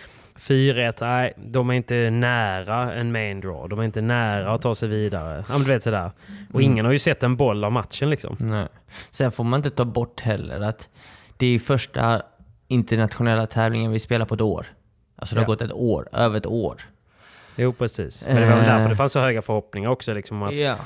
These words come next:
Speaker 1: fan, nu har ni tränat stenhårt. Jag menar,
Speaker 2: Mm.
Speaker 1: Danne och Kalle har ju eh, varit ganska, eh, u-,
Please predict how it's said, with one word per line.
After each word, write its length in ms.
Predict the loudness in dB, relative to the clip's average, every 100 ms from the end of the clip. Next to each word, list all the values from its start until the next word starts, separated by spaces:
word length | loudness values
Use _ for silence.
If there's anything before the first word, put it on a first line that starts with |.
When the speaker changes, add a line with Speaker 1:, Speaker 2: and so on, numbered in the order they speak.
| -14 -2
Speaker 1:
fan, 300 | 0 2 2
nu 60 |
har 80 | 0
ni 100 | 0
tränat 420 | 0 0 2 0
stenhårt. 720 | -2 -2 -2 -2 -2 -2 -2
Jag 80 | -4
menar, 140 | -2 0
Speaker 2:
Mm. 100 | 2
Speaker 1:
Danne 240 | 0 -2
och 60 | -2
Kalle 260 | -2 0
har 120 | 0
ju 260 | 0 -2 -4 -6 -20 -20 -20 -20 -8
eh, 200 | -4 -2
varit 240 | -2 -2
ganska, 340 | -2 -2 -2 -2 -2
eh, 240 | -4 -6
u-, 460 | -6 -4 -6 -6